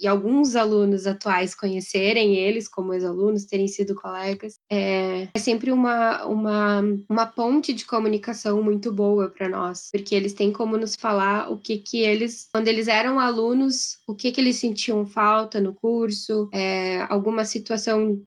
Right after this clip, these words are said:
constrangedora, enfim, pra que a gente, enquanto professora, a gente possa trabalhar nessa comissão do cultural e, e levar também pra, pra reunião pedagógica e as outras demandas do que que o curso precisa fazer, né, pra lidar com questões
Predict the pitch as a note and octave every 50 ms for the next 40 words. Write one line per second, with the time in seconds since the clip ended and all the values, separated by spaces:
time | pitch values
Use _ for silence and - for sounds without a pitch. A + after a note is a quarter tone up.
0 | _ _ - G#3+ G#3 G3+ - G3+ G3+ G#3 F3+ G3+ F#3+ F#3 F#3+ G3+ G#3 A3+ A#3 A3+
1 | A3 G#3+ G3+ G3+ G3 G#3 G3+ G3+ - G#3+ G#3+ A3 A#3+ - - A3+ G#3+ - B3+ A#3
2 | A3+ G3+ A#3 A3 A#3 A#3+ A#3+ - - B3+ - B3 A#3 A#3 G#3+ - A3+ - A#3+ A3+
3 | A3 - B3 A#3+ - - G#3 G#3 G#3 G#3+ A3 G#3 G#3+ A3 G#3 - - - G#3 G#3
4 | G#3 - G#3+ G#3 A3 G#3+ G#3 G3+ G#3+ G#3 G3+ G3+ G3+ G3+ G#3 G#3 G#3 _ G#3 G#3
5 | G#3 - G#3 - G#3+ G#3 G#3 G#3 - G3+ G3 G3+ G#3+ A3 G#3+ G3+ G3+ G3+ G3+ F#3+
6 | F#3 - G3+ F#3 F3+ F#3 G3 G#3+ A3 G#3+ G3+ G3 F#3+ F#3+ F#3+ - _ _ _ G#3+
7 | G#3+ A3 G#3 G3+ F#3+ G3 G3+ G3+ A#3+ A3 G#3 G#3 G#3+ G3+ G#3+ G#3+ F#3+ F#3 F#3 F#3
8 | - _ _ _ _ _ - G3 F3 F#3 G3 G3 F#3+ F#3+ F#3 G#3+ F#3+ F#3+ F#3+ F#3
9 | F#3+ F#3+ G3+ A3 A3 G#3+ G#3 G3+ G3+ - G#3+ G3+ G3 G3+ - _ _ - G#3+ G#3+
10 | G#3 G#3 G#3 G#3 G3+ G#3+ A3 G#3 G3 A3 G#3+ G#3+ G3+ G3 G3+ G3+ G3+ G#3+ G#3+ G3+
11 | G3+ G#3 - - G#3+ G#3+ - - B3+ A#3+ - _ A#3 A#3 A3 G3+ - A#3 G#3 -
12 | A#3 B3 B3 - - A#3 A#3 A#3 A3 A3+ A3+ A3 - A#3 A#3 G#3 G#3 G3+ F#3+ F#3+
13 | F#3+ F#3 F3 F3 E3+ - G3 F#3+ F#3+ G3 F3 F#3 F#3 F#3+ F#3+ F#3+ - - G3+ G3
14 | G3 F3+ - - G#3 F#3+ F#3 F#3 F#3 - -